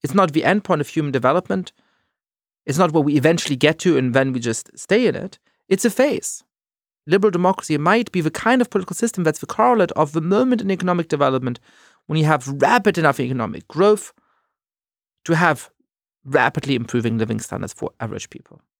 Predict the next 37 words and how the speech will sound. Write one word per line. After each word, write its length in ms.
And 120
if 60
that 140
is 140
true, 420
then 120
we 80
could 180
see 380
liberal 240
democracy 440
become 280
more 240
and 100
more 180
embattled 500
in 120
North 200
America 360
and 140
Western 280
Europe 260
over 100
the 60
next 360
decades 440
and 300
move, 520
at 140
least 220
temporarily, 640
to 160
other 160
parts 300
of 60
the 60
world. 400